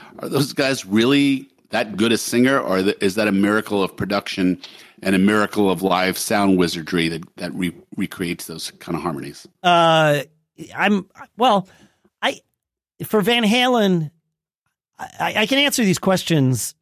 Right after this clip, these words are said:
Speaker 2: based on experience. I, I don't think there's that much live sound wizardry available to make these bands sound that good. Like, th-, Def Leppard nailed those harmonies the other night. Um,
Speaker 1: Mm.
Speaker 2: and Van Halen, I mean, David,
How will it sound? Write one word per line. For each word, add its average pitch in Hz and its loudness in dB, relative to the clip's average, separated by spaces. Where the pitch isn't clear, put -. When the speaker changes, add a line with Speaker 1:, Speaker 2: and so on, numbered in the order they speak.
Speaker 2:
based 151 2
on 151 4
experience. 113 -2
I, 123 -2
I 156 4
don't 220 2
think 190 0
there's 143 2
that 147 0
much 156 2
live 127 2
sound 131 2
wizardry 117 0
available 101 2
to - -4
make 104 -2
these 101 -4
bands 95 -4
sound 90 -2
that 76 -4
good. 65 -8
Like, 101 -2
th-, 117 -4
Def 156 2
Leppard 143 2
nailed 127 4
those 92 -2
harmonies 101 0
the 80 -6
other 80 -6
night. 76 -8
Um, 85 -2
Speaker 1:
Mm. 95 -2
Speaker 2:
and 143 4
Van 147 2
Halen, 147 4
I 101 -2
mean, 101 0
David, 92 -2